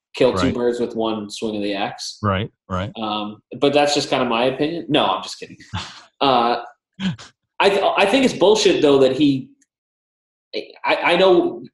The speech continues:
Speaker 1: he said that he doesn't like it or whatever the hell he said. He, he literally, and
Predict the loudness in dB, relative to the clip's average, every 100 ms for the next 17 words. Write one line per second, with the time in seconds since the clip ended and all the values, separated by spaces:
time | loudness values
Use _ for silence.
0 | _ -18 -6 -4 2 4 4 4 2 0
1 | -2 -6 _ _ _ _ _ _ _ _
2 | 2 2 2 -2 -8 -14 -20 _ _ _
3 | _ _ _ _ -12 -10 -4 2 2 4
4 | 2 4 4 4 2 2 0 0 0 0
5 | -2 -4 -14 _ -2 0 0 -2 0 2
6 | 4 4 4 0 -4